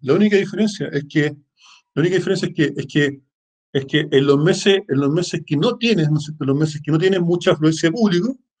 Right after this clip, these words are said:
obviamente tus ingresos van a ser menores, pero quizás tus costos van a ser los mismos. Y quizás también algunos costos tuyos van a empezar a cambiar también. O sea, hay varios costos que van a disminuir. Entonces, el, el, el,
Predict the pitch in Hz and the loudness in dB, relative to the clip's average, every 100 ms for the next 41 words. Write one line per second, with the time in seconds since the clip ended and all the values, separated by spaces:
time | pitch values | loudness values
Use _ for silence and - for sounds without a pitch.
0 | _ _ - 175 175 180 160 147 165 175 | _ _ 2 6 6 4 0 2 2 2
1 | 156 151 151 151 139 160 190 180 151 135 | 2 2 0 0 2 2 2 2 0 0
2 | 156 156 151 170 170 151 139 143 131 151 | -6 -8 -8 -6 -2 -2 -2 -2 -2 0
3 | 127 - - - _ 135 127 127 156 156 | -4 -8 -20 -20 _ -8 -6 -6 -2 0
4 | 160 160 135 190 202 196 185 - - 226 | 2 2 2 0 0 -2 -6 -8 -4 0
5 | 151 160 147 139 151 135 135 135 156 240 | 0 -2 -4 -6 -6 -2 -2 -4 -2 -2
6 | 160 139 135 _ _ _ - 135 147 147 | -2 -4 -6 _ _ _ -2 2 4 2
7 | 147 - - 151 151 139 120 127 180 - | 0 -2 2 2 2 0 0 0 0 -2
8 | _ _ _ _ _ 131 139 156 101 - | _ _ _ _ _ -2 0 0 -2 -8
9 | _ _ - 127 123 120 131 135 110 117 | _ _ -6 -6 -2 -2 0 0 0 -2